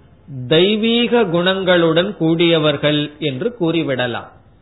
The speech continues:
நல்லவர்கள் என்று சுருக்கமாக கூறிவிடலாம், நல்ல குணங்களை உடையவர்கள்.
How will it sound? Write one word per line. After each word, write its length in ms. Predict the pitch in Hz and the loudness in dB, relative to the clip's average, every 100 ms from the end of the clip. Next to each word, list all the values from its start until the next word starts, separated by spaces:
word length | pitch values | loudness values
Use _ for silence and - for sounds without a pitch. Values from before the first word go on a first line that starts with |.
| - | -6
நல்லவர்கள் 880 | 208 196 214 233 196 170 160 165 175 170 | 0 2 2 2 2 2 2 0 0 -2
என்று 280 | 160 151 185 | -4 -2 -2
சுருக்கமாக 800 | 185 156 160 196 160 131 123 226 | -2 -4 -2 -2 -2 -4 -6 -8
கூறிவிடலாம், 760 | 208 156 135 123 117 113 101 - - - _ _ 151 | -4 -2 -2 -4 -4 -4 -6 -12 -20 -20 _ _ -6
நல்ல 380 | 165 151 160 | -2 0 0
குணங்களை 560 | 147 151 165 143 123 175 208 | -2 -4 -4 -4 -4 -4 -4
உடையவர்கள். 720 | 143 131 127 113 104 143 | -4 -2 -2 -6 -4 -4